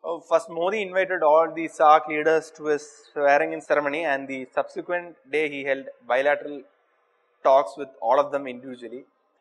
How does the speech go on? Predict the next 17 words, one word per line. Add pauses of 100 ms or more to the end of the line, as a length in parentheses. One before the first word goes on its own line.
(120)
South
Asian
satellite
launched
by
India
is
intended
to
support
telecommunication,
broadcasting (500)
and
internet
services, (180)
disaster
management,